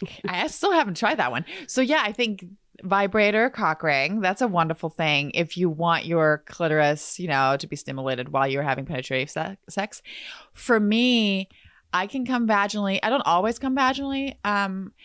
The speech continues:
for me, it's just when my G spot is penetrated,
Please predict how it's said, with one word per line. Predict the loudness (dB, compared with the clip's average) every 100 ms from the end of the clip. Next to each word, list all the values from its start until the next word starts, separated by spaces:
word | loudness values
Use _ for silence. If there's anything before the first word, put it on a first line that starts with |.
| -20 -20 -20 -20 -20 -20 _ _
for | -2 2 4
me, | 4 4 2
it's | 0 0
just | 0
when | 2 2
my | 2
G | 0 -2 -4
spot | 0 0 0
is | -2
penetrated, | -4 -2 -2 -2 0 -2